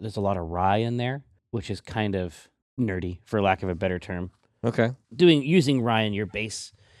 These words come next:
Speaker 1: gives it a, can give it a darker color and a, a darker flavor inside there, a little more spicy.
Speaker 2: So I should not even bother coming back today to
Speaker 1: Well, no, no, it would entertain me quite a bit if you
Speaker 2: Oh.
Speaker 1: came back and <laughs>
Speaker 2: Made a face?
Speaker 1: and tried to put it in your craw.
Speaker 2: <laughs>
Speaker 1: Well, no, 'cause,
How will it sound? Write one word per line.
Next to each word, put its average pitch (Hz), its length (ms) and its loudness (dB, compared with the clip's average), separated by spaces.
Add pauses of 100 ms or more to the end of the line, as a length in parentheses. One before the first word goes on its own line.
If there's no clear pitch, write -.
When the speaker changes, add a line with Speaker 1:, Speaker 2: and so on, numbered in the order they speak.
(180)
Speaker 1:
gives 110 240 0
it 98 80 0
a, 95 260 -4 (260)
can 117 120 -4
give 123 120 4
it 113 60 2
a 104 60 0
darker 95 280 -2
color 95 440 -2
and 87 140 -6
a, 85 260 -6 (260)
a 90 220 -6
darker 92 600 -4 (100)
flavor 101 560 2
inside 101 440 0
there, 101 140 2
a 98 40 0
little 110 140 -2
more 104 160 0
spicy. 95 580 -4
Speaker 2:
So 143 120 8
I 131 60 12
should 117 200 -2
not 120 140 8
even 110 220 6
bother 107 300 8
coming 101 260 -2
back 98 220 2
today 95 260 0
to 90 120 0
Speaker 1:
Well, 180 160 8
no, 175 260 10
no, 170 160 8
it 147 40 10
would 147 140 6
entertain 147 360 4
me 131 100 4
quite 135 180 6
a 110 60 4
bit 127 180 4
if - 80 -8
you 127 80 6
Speaker 2:
Oh. 95 60 6
Speaker 1:
came 104 180 2
back 98 220 2
and 104 160 -2 (100)
<laughs> - 120 -12
Speaker 2:
Made 120 160 6
a - 20 4
face? 127 500 4
Speaker 1:
and 160 120 8
tried 143 180 6
to 147 80 4
put 147 160 6
it 127 80 4
in 127 40 2
your 123 140 4
craw. 123 280 10 (200)
Speaker 2:
<laughs> - 220 -10
Speaker 1:
Well, 180 100 10
no, 170 300 8
'cause, 156 180 6